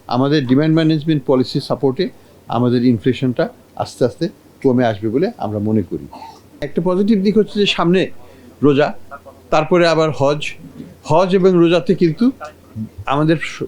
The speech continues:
প্রত্যেক বছরই রেমিটেন্সের প্রবাহ বাড়ে, কাজে সেটাও আমরা আশা করছি। আমরা ফেব্রুয়ারি মাসে রেমিটেন্স গত কয়েকদিনে কিন্তু খুব ভালো পেয়েছি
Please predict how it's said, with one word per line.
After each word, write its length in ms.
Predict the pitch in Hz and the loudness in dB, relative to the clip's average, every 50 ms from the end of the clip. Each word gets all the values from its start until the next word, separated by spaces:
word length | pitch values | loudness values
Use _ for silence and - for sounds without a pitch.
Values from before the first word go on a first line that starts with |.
| - - | -8 -4
প্রত্যেক 300 | - 156 - - 196 175 | -4 -2 0 0 2 2
বছরই 340 | 175 165 - - 160 151 143 | 2 2 4 4 4 4 4
রেমিটেন্সের 460 | 139 131 135 127 156 143 127 - 143 | 2 2 2 0 0 0 0 -2 -2
প্রবাহ 340 | 143 - 120 113 117 127 113 | -2 -2 -2 0 0 0 0
বাড়ে, 280 | 92 80 65 64 62 - - - - - - - - - - - | 0 -2 -4 -6 -10 -16 -18 -20 -20 -20 -20 -16 -12 -10 -4 -2
কাজে 200 | - 139 135 139 | 0 2 2 2
সেটাও 300 | 139 - 160 143 185 180 | 2 0 0 2 2 2
আমরা 400 | 170 156 147 139 139 131 120 - - - | 2 2 2 2 2 0 0 -4 -6 -8
আশা 200 | - - - 160 | -6 -4 -4 -2
করছি। 380 | - 143 120 - - 175 196 - - - - - - - - - - _ - - - | 0 -2 -2 -2 -2 -4 -4 -4 -6 -18 -20 -20 -20 -20 -20 -20 -20 _ -20 -10 -6
আমরা 200 | - 117 123 127 | -2 0 0 0
ফেব্রুয়ারি 360 | - - 143 131 143 147 147 | 2 2 2 4 4 2 2
মাসে 260 | 139 135 - 156 135 | 0 0 0 2 2
রেমিটেন্স 420 | 127 127 127 127 113 147 135 127 117 | 4 4 2 2 2 2 0 0 0
গত 180 | 120 - - | -2 -4 -2
কয়েকদিনে 340 | 123 131 120 113 113 123 120 | -2 -2 -2 0 -2 -2 -2
কিন্তু 200 | 113 127 113 117 | -2 -4 -6 -4
খুব 220 | - - 190 170 | -2 0 0 0
ভালো 220 | 131 120 131 135 123 | 0 0 0 0 0
পেয়েছি 360 | 110 120 107 98 - - 156 | 0 -2 -2 -4 -4 -8 -8